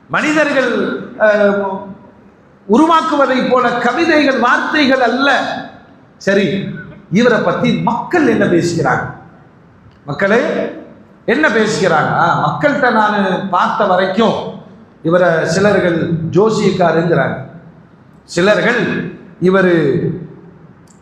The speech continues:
மந்திரவாதிங்கிறாங்க, சிலர்கள் சூனியக்காரருங்கிறாங்க, சிலர்கள் கவிஞர் என்று சொல்றாங்க. அப்படியா? சரி, நீ என்ன நினைக்கிற?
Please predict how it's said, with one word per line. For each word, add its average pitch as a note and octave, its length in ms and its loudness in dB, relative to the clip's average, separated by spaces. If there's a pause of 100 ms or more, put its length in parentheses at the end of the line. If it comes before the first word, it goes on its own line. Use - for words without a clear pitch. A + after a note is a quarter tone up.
மந்திரவாதிங்கிறாங்க, F#3+ 1000 2 (580)
சிலர்கள் F#3+ 680 0
சூனியக்காரருங்கிறாங்க, G3 1200 2 (440)
சிலர்கள் A3 640 0
கவிஞர் B3+ 420 0
என்று F#3 340 0
சொல்றாங்க. D3 360 -2 (720)
அப்படியா? B2+ 360 -2 (640)
சரி, C3+ 360 -2 (880)
நீ E3+ 120 0
என்ன F3 220 2
நினைக்கிற? B2+ 400 -2